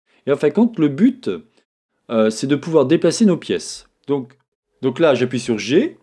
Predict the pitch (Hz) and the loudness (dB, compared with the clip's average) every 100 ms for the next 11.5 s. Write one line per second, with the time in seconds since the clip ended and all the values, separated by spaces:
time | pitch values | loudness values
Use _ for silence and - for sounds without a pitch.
0 | _ - 110 123 180 170 - 202 170 117 | _ -10 -6 -2 0 0 2 2 2 -2
1 | 98 - - _ _ _ _ _ _ _ | -4 -8 -14 _ _ _ _ _ _ _
2 | _ _ _ _ _ _ - 185 196 220 | _ _ _ _ _ _ -4 -4 0 0
3 | 202 180 247 311 _ _ _ _ - 117 | 2 0 -4 -6 _ _ _ _ -6 0
4 | 220 220 151 156 220 233 160 139 135 180 | 0 0 0 2 2 0 0 0 2 2
5 | 214 214 - 120 107 101 - - 139 - | 2 0 -4 -2 -2 -2 -4 -4 -2 2
6 | 175 190 226 160 131 147 147 190 151 170 | 4 4 4 0 -2 0 2 2 2 -2
7 | 147 143 117 95 165 151 127 98 - _ | 0 2 2 0 -6 -4 -4 -4 -8 _
8 | _ _ _ - 135 180 - 175 - 269 | _ _ _ -4 0 0 -2 -6 0 0
9 | 240 147 - 220 226 135 160 175 180 185 | 2 2 2 2 0 -6 -6 -4 0 2
10 | 175 - 139 110 113 110 127 120 110 143 | 2 2 0 4 4 4 0 -6 0 2
11 | 143 262 247 110 87 | 4 2 0 -2 -6